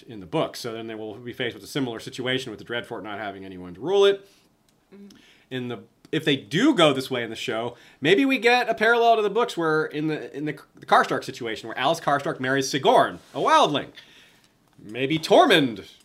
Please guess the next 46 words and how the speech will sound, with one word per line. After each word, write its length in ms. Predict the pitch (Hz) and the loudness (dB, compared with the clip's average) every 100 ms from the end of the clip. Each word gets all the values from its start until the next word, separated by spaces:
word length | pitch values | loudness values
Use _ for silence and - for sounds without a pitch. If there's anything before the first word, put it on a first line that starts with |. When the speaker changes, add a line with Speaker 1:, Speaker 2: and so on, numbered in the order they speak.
| _ | _
Speaker 1:
marries 340 | 131 143 131 127 | 0 2 2 2
somebody. 340 | 156 127 113 | -2 -2 -4
We 60 | 170 | -4
predicted 300 | 320 285 311 | -4 -6 -6
this 120 | 262 | -4
a 40 | |
while 260 | 143 214 143 | 6 8 8
ago 280 | 120 113 95 | 4 -2 -4
as 120 | 101 | -8
a 40 | 110 | -4
possibility. 840 | 131 120 120 131 120 120 117 - _ | -2 -2 -4 -4 -4 -8 -10 -16 _
Um, 460 | 127 123 117 113 - | -8 -6 -6 -10 -12
Speaker 2:
I 80 | 240 | -6
think 120 | 269 214 | -4 -4
that 100 | 208 | -8
would 100 | 190 | -8
be 80 | |
more 120 | 185 190 | -14 -12
likely 220 | 190 202 | -12 -14
for 120 | 190 | -14
the 160 | 180 - | -12 -10
Umbers, 440 | 226 175 160 165 | -12 -10 -12 -14
maybe. 440 | 185 180 170 165 175 _ | -16 -14 -14 -16 -20 _
Speaker 1:
Yeah, 320 | 147 143 131 - | 4 4 4 -4
mm-hmm, 480 | 160 151 160 170 135 | -4 -2 0 -2 -2
yeah, 160 | 127 110 | -2 0
I 100 | 123 | -2
agree. 200 | 110 113 | -2 -4
Speaker 2:
Especially, 220 | 110 98 | -4 -6
it'd 100 | 190 | -8
be 80 | 220 | -10
fitting 420 | - 262 220 214 | -6 -2 -2 -4
for, 180 | - 202 | -10 -6
I 80 | 233 | -4
think 160 | 262 | -4
it 40 | 226 | -6
would 100 | 202 | -8
be 80 | |
fitting 280 | 190 226 208 | -10 -8 -8
for 140 | 202 185 | -10 -14
Tormund 400 | 214 202 180 175 | -8 -8 -8 -12
to 80 | |
get 160 | 190 - | -12 -10
the 120 | 180 | -10
Umber's 300 | 190 190 175 | -10 -10 -12
seat, 440 | - 202 185 170 | -12 -12 -10 -10